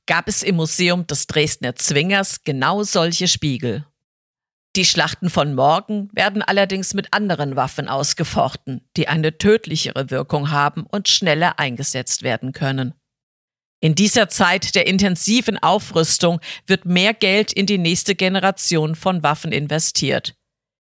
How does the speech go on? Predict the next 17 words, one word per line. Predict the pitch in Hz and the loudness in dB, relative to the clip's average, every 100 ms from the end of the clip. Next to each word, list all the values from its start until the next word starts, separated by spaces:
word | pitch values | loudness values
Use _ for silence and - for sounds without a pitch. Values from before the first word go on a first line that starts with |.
| _ _ | _ _
Es | 175 - | 0 2
liegt | 196 - | 0 2
im | 190 | 2
besten | 170 180 - 196 | 2 0 0 0
Interesse | 190 180 185 202 - 165 | 0 2 2 0 2 0
der | 131 139 | 2 0
Menschheit, | 135 151 - 151 151 - | 0 2 2 2 0 -2
sich | - 185 - | -2 0 2
über | 185 180 | 2 2
die | 170 | 2
bestmögliche | 160 180 - - 202 185 185 - 196 | 0 2 0 2 2 2 0 0 2
Richtung | 175 175 - 175 175 | 0 -2 -4 -6 -2
des | 185 - | -2 2
Wettrüstens | 165 - - 165 - 175 - | 0 0 -2 -2 0 0 0
bewusst | 165 156 165 - | 0 2 2 2
zu | - | 0
sein | 196 - 170 175 | 0 2 2 0